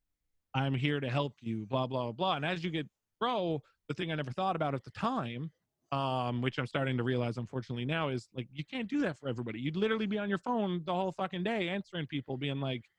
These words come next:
like, "I hope your day is okay. Like, how are things going?" Blah, blah, blah, blah. And, and I'm not saying to, to not care or, or that, that I don't care.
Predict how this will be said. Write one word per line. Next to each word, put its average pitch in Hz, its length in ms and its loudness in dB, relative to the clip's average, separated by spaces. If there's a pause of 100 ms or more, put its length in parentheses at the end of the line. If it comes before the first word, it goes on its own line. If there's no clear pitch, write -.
(540)
like, 131 200 -2 (140)
"I 151 80 4
hope 147 220 -2
your 151 80 2
day 170 180 2
is 156 120 -2
okay. 143 260 -2
Like, 120 180 -2
how 147 180 0
are 151 80 0
things 143 240 -2
going?" 175 340 -2
Blah, 147 200 -2
blah, 147 160 -2
blah, 139 120 -4
blah. 180 240 -2
And, 143 160 2 (220)
and 175 100 2
I'm 226 60 0
not 240 200 -2
saying 165 460 0
to, 131 140 -2 (100)
to 143 80 -2
not 139 200 0 (160)
care 165 220 2
or, 123 220 0
or 131 200 0
that, 123 260 0 (320)
that 120 200 -4 (260)
I 196 100 2
don't 160 240 0
care. 110 280 -6